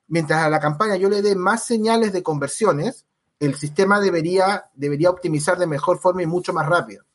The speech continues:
Claro que yo le puedo dar diferentes valores. Oye, mira, yo le doy un valor de cien a, a, a, digamos, a, a, a, a la persona que,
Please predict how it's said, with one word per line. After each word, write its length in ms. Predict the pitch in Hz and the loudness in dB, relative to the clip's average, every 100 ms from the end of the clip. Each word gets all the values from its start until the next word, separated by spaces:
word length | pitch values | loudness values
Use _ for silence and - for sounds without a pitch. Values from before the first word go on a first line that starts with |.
| _ - - - | _ -20 -18 0
Claro 280 | 220 262 | 2 4
que 120 | 277 220 | 2 2
yo 100 | 226 | 2
le 80 | |
puedo 220 | 226 226 220 | 4 2 2
dar 80 | |
diferentes 420 | 214 208 185 202 190 | 2 2 2 2 2
valores. 320 | 220 190 143 | 2 2 0
Oye, 220 | 170 147 | -2 0
mira, 160 | 135 135 | -2 -2
yo 140 | 139 | -2
le 60 | 165 | 0
doy 160 | 175 190 | 0 0
un 60 | |
valor 260 | 175 170 170 | 0 0 0
de 100 | 156 | -4
cien 460 | - 214 226 277 - _ _ - | -4 0 0 -2 -8 _ _ 0
a, 380 | 165 170 170 170 | 2 2 0 -2
a, 300 | 147 147 143 | -2 -2 0
a, 60 | 143 | 0
digamos, 360 | 143 170 175 | 0 0 0
a, 60 | 170 | 0
a, 800 | 151 139 131 127 120 120 90 87 | -2 -4 -4 -6 -8 -8 -10 -12
a, 140 | - 127 123 | -10 -10 -6
a 80 | 120 | -4
la 100 | 127 | -4
persona 320 | 120 - 165 156 | -4 -2 -2 0
que, 260 | 160 160 | 0 -2